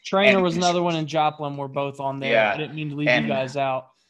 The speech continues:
Speaker 1: Um, but y'all were definitely mentioned a lot. Traynor was on just about all of them, I think, and Joplin was on. I think he was left out of, like, two where I was kinda looking at the other names going, like,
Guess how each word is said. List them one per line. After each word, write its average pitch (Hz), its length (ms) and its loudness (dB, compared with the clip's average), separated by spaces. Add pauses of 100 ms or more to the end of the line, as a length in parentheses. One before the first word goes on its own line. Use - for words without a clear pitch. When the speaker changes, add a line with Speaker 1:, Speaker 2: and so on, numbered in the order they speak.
(220)
Speaker 1:
Um, 127 500 0
but - 180 -16
y'all 147 220 0
were 143 140 -2
definitely 135 340 -4
mentioned 131 340 -10
a 131 40 -6
lot. 131 380 2
Traynor 139 460 -4
was 127 400 -8
on 131 260 -4
just 135 200 -10
about 123 260 -4
all 139 260 0
of 135 100 -4
them, 131 120 -8
I 123 100 -2
think, 123 360 -10
and 127 160 -8
Joplin 127 480 0
was 127 160 -8
on. 127 400 -4 (360)
I - 40 -20
think 160 200 0
he 170 60 4
was 151 160 2
left 160 200 0
out 156 120 2
of, 151 80 -4
like, 139 220 -4
two 170 320 0
where 143 180 -2
I 139 40 0
was 135 120 -6
kinda 143 180 -6
looking 143 220 -8
at 131 80 -14
the 135 80 -6
other 143 140 -2
names 127 320 -6
going, 135 240 -6
like, 123 200 -8